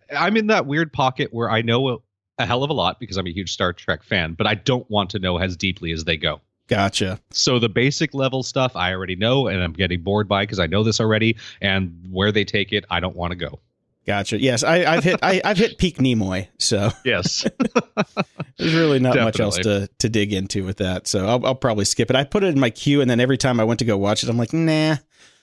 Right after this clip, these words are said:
Speaker 2: not really." It's the same thing
Speaker 1: Yeah.
Speaker 2: with the Roger Ebert documentary, Life Itself. I always wanted to watch it, but every time I have the time and I see it in my queue, I'm just like, "I just,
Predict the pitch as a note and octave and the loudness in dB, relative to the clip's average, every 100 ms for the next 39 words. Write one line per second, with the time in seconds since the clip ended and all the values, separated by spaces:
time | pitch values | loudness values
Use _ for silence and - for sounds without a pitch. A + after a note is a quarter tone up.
0 | _ B2 A#2 G#2+ G#2 G2+ G2 G2 _ _ | _ -2 -2 0 0 2 0 -4 _ _
1 | _ _ _ - - B3 A3+ A#3 G#3+ G3+ | _ _ _ -6 0 2 2 2 2 2
2 | D#3 D#3+ D3+ C#3 C#3 A2+ G#2+ G#2+ G#2+ G2+ | 4 4 4 2 2 2 2 0 0 0
3 | F#2 F#2+ G#2 A2 G2+ A2 B2 D3+ - - | 0 0 0 0 -2 0 0 -2 -10 -2
4 | C3 B2+ C3+ D#3 C#3 D3 C3+ C3+ E3 E3 | 0 2 2 2 2 0 0 0 0 0
5 | A2+ B2+ A#2 B2+ C#3 D3 C#3 C3 C3+ C3+ | 0 2 2 2 2 2 2 2 0 0
6 | B2 C#3+ D#3 C3 A2+ A2 - C3+ C3 C3 | -2 0 2 2 2 2 2 2 2 2
7 | B2 - E3 C#3+ B2+ B2 C#3 C3 - C#3 | 0 0 2 2 2 2 2 0 -4 -12
8 | F3+ G3+ - | -6 -6 -6